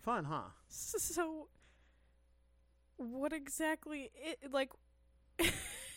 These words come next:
Speaker 2: you're, you're saying that just, it's just a normal Easter egg hunt, but f-, only for
Speaker 1: Well,
Speaker 2: adults?
Speaker 1: I'll, yeah, I'll, I'll explain. No, I'll, I'll explain. Okay, so they're plastic eggs, and we're gonna give them out, and some are gonna have money in them, some are gonna have,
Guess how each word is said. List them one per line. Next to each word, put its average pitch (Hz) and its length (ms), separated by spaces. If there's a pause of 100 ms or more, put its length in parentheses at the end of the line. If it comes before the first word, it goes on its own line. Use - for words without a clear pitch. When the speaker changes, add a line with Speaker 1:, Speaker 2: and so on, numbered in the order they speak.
(160)
Speaker 2:
you're, 339 380 (680)
you're 339 180
saying 370 440
that 294 140
just, 330 260 (300)
it's - 340
just 294 260
a 320 80
normal 302 420
Easter 311 380
egg 302 140
hunt, 311 240
but 285 100 (160)
f-, - 200
only 269 280
for 294 200
Speaker 1:
Well, 285 80
Speaker 2:
adults? 302 440
Speaker 1:
I'll, 269 140
yeah, 247 220
I'll, 196 180
I'll 240 160
explain. 139 340
No, 160 160
I'll, 143 160 (100)
I'll 170 140
explain. 117 280 (100)
Okay, 156 160
so 196 140
they're 196 100
plastic 208 400
eggs, - 280
and 165 80
we're 170 80
gonna 180 120
give 180 140
them 156 120
out, 113 180
and 151 140
some 143 220
are 151 80
gonna 160 140
have 156 200
money 117 340
in 117 120
them, 175 140
some 143 220
are 147 60
gonna 139 200
have, 135 480